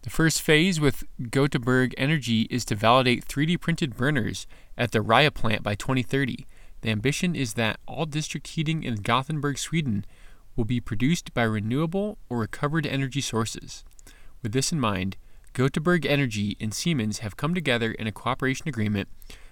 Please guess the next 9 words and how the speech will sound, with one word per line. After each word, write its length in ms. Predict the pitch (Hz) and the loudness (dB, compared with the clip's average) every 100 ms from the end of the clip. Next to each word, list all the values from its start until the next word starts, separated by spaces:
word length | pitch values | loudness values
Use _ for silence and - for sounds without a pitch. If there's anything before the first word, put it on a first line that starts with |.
| - | -8
with 100 | 123 | -6
the 160 | - - | -4 -2
aim 140 | 139 | 0
of 120 | 156 - | 0 0
testing 380 | 143 131 139 | -2 0 -2
state-of-the-art 680 | 127 131 143 151 127 117 95 | -2 0 2 4 6 6 4
gas 320 | 110 110 127 | 4 4 2
turbine 340 | - 147 143 143 | -2 -2 0 0
technology 640 | 160 - 110 110 107 107 | -2 -2 -2 0 -2 -4